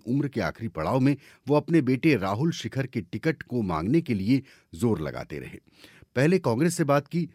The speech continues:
वहां संकेत नहीं मिले तो बीजेपी का दामन थाम लिया।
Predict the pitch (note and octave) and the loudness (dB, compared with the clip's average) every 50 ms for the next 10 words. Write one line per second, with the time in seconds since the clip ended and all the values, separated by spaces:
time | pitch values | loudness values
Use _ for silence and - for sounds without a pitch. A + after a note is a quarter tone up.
0 | _ _ D#3+ F#3+ G2+ C#3 D3 - - B2 A2+ - A#2+ A#2 A2 - G#2 G2 A2 A2+ | _ _ -6 -4 -2 -2 -2 -2 -4 -4 -4 -4 -4 -6 -4 -4 -4 -2 0 2
1 | A2+ A#2 C#3+ D#3+ - A2+ D2 C2 F2 F2+ F2 A2 A2+ - - D3 - A#2+ G2 D2 | 2 2 2 0 -2 -4 -6 -6 -6 -4 -2 -2 -4 -2 -4 -6 -4 -4 -4 -2
2 | F2 E2+ D2+ D#2+ D#2 D2 - - C#2+ B1 B1+ C2 C2 B1 | -2 -4 -4 -4 -8 -10 -10 -14 -14 -14 -14 -12 -14 -14